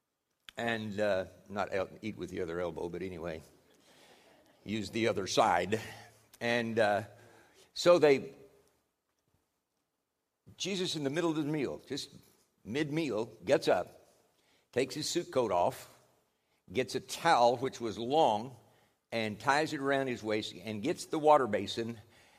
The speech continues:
and starts down at one end, and these, these feet are sticking out here, and he's down on the ground, down on the knees,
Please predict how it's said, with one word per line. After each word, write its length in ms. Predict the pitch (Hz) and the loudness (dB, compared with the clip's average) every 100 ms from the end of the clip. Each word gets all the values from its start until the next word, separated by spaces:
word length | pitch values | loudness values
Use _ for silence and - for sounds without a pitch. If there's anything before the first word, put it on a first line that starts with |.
| _ _ | _ _
and 220 | - 117 | -2 0
starts 360 | - 151 165 - | 2 4 4 2
down 260 | 139 160 156 | 2 2 2
at 120 | 143 | 0
one 260 | 131 151 | 0 2
end, 380 | 147 139 139 139 - - | 2 0 -2 -4 -10 -6
and 280 | 117 107 101 | -6 -6 -10
these, 340 | 104 135 - - - | -8 -6 -8 -14 -6
these 240 | 131 127 | -4 -4
feet 240 | - 185 | -4 -4
are 80 | 139 | -4
sticking 460 | - 165 156 147 135 | -4 -4 -4 0 4
out 200 | 139 135 | 4 4
here, 400 | 104 104 113 117 - - _ _ _ _ _ _ _ - | 2 0 0 -2 -12 -20 _ _ _ _ _ _ _ -8
and 100 | 113 | -4
he's 220 | 139 185 | -2 -2
down 260 | - 160 165 | 0 2 2
on 140 | 175 | 0
the 60 | 180 | 0
ground, 440 | 175 196 143 110 123 - _ _ _ _ - | 2 2 0 -8 -12 -20 _ _ _ _ -8
down 160 | 117 | -4
on 100 | 160 | -2
the 100 | 175 | -2
knees, 560 | 165 170 123 117 123 - | -2 -2 -4 -8 -12 -16